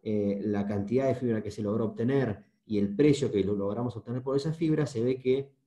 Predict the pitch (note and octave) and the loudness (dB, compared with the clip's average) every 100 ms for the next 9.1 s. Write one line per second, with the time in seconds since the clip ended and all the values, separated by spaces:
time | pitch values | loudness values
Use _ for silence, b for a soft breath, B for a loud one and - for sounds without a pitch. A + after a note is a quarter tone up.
0 | _ D3+ E3 - C3+ - B2 C#3+ C3 A2 | _ 2 2 2 -2 -2 0 2 0 0
1 | G#2 A#2+ A2 B2+ A2 G#2 G2+ G2+ A#2+ G#2 | 0 0 0 -4 -6 -6 -6 -2 -2 0
2 | A#2 A2+ A#2 B2 C3+ D3+ D#3 - b b | 0 0 0 -2 -2 -2 -4 -4 b b
3 | _ - G#2+ G#2 B2+ B2+ C#3 C#3 - - | _ -2 0 0 2 4 4 0 -4 -4
4 | A2 A#2+ A#2 B2+ D3 C#3+ - A#2 - C3+ | 0 0 2 4 4 4 0 -2 -2 -2
5 | C3 C#3 B2 G#2 G#2 G#2+ A2+ B2+ C3 C3+ | -2 0 2 2 2 2 2 2 0 -2
6 | - G#2 G#2+ A#2 G#2+ G2 F2+ - - - | -4 -4 -2 -2 0 0 -2 -4 -16 -20
7 | _ _ - A2+ D3+ C#3 C3+ C#3+ B2 - | _ _ -6 -2 0 0 2 0 -2 -2
8 | C#3+ C#3+ B2 A2+ A2 A2 A#2+ D3 D3+ D#3 | -2 0 0 0 0 0 2 2 2 0
9 | D#3 | -4